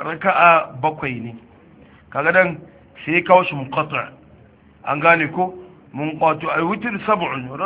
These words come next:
Wutiri raka'a bakwai ne. Fala aqalla min khamsin. Amma ba za a yi wutiri kasa da raka'a biyar ba. Wa zakartu zalika li Ibrahim. Sai nake gaya wa Ibrahim wannan magana.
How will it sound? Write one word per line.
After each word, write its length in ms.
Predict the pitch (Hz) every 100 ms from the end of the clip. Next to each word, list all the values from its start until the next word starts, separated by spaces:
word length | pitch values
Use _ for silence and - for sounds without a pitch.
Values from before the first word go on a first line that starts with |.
| 214
Wutiri 400 | 190 214 208 214 190
raka'a 520 | 196 208 202 180 - - - - - 123
bakwai 320 | 180 180 147
ne. 160 | 135 127
Fala 240 | 135 147 196 202
aqalla 460 | - - 185 185 160
min 100 | 143
khamsin. 420 | - 160 156 127 - -
Amma 260 | 131 165
ba 120 | 165
za 100 | 165 170
a 60 | 143
yi 340 | 156 160 151 - -
wutiri 300 | 160 160 147
kasa 160 | 139 135
da 80 | 135
raka'a 300 | 135 170 139
biyar 220 | 113 120 120
ba. 160 | 117 - - - - -
Wa 140 | 117 120
zakartu 340 | 151 214 190
zalika 280 | 196 202 175
li 80 | 151
Ibrahim. 580 | 147 160 156 156 - - - - -
Sai 80 | 190
nake 240 | 226 185
gaya 180 | 196 190
wa 60 | 156
Ibrahim 720 | 147 143 165 185 151 127 113 -
wannan 540 | 139 190 226 220 185 151
magana. 460 | 131 127 135 107